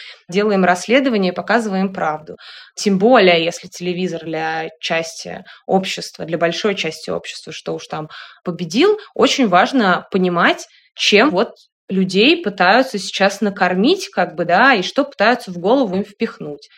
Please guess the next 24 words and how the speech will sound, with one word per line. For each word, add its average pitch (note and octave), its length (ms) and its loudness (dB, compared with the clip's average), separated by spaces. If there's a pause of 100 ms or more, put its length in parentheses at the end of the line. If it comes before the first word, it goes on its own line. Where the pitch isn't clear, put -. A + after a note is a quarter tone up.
Мне, G#3 200 4
например, A3+ 360 2
это A#3 180 0
важно, E3+ 400 2
я D#3+ 160 -4
в F3+ 80 -6
том A#3+ 140 -2
числе - 240 -4
поэтому A3+ 500 0
смотрю. - 560 -10 (720)
Мне A3 560 4
интересно, B3+ 680 2
как G3+ 300 0
они F#3 180 0
вот E3+ 180 -10
сейчас F#3+ 380 -6
пытаются, G#3 520 0
тем F#3+ 200 -8
более G3 260 0
в F#3+ 60 -6
каких-то F#3+ 340 -6
очень F#3 320 -2
нелогичных F#3 640 -2
моментах, G3+ 640 -4